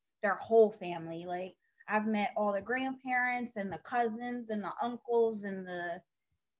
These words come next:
you know, the mother-in-laws, and, like,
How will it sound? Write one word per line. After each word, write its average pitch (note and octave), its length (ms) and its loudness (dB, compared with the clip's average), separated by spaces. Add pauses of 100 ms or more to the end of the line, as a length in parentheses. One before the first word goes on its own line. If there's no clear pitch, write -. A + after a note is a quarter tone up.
(160)
you A#3+ 200 -4
know, F#3 320 0
the F#3 100 -4
mother-in-laws, A#3 1400 2
and, G3 520 -6 (360)
like, G3+ 360 -2